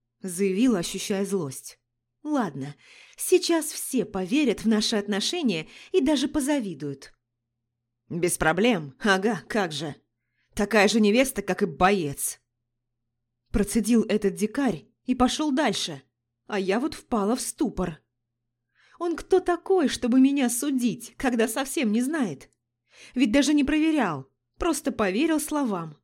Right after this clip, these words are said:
Обида захлестнула. Яростно смотрела ему вслед, а потом рванула за ним. «Любимый!» мило пропела, стараясь держать голос, чтобы не дрожал. Довел он меня конкретно.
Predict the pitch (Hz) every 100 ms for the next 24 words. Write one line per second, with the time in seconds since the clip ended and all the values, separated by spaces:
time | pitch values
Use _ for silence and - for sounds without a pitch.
0 | _ _ _ _ _ 247 165 214 196 165
1 | 208 220 220 240 214 151 139 _ _ _
2 | _ _ _ _ _ _ _ _ _ -
3 | 202 262 202 196 208 202 226 226 208 180
4 | 185 196 196 302 330 - - 196 185 190
5 | 339 277 240 240 294 285 226 247 196 151
6 | 139 _ _ _ _ _ _ _ _ _
7 | _ - 349 359 392 381 226 - - _
8 | _ _ _ _ _ _ _ 233 226 196
9 | 185 190 202 311 262 196 - 233 240 214
10 | 214 247 208 180 220 320 220 - - 311
11 | 285 294 294 254 180 151 - _ _ _
12 | _ _ 226 185 202 180 226 277 185 180
13 | 180 170 - 220 233 254 156 - 147